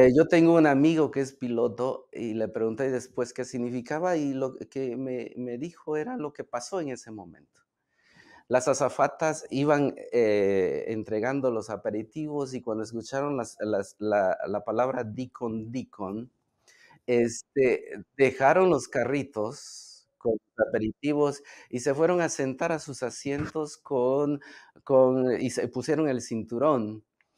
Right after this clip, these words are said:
Salieron las mascarillas del techo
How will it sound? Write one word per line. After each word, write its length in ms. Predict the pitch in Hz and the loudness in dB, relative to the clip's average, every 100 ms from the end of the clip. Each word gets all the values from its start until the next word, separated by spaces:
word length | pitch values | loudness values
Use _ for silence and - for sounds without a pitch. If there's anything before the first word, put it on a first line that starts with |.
| - _ _ _ | -20 _ _ _
Salieron 540 | - 139 139 147 160 160 | 2 2 4 4 6 6
las 380 | 131 123 - - | 4 2 -6 -4
mascarillas 800 | 123 117 - 135 120 147 151 135 | -2 -2 -2 -2 0 0 0 -2
del 260 | 117 110 107 | -2 -4 -4
techo 540 | 143 139 139 143 127 | -4 -4 -4 -6 -6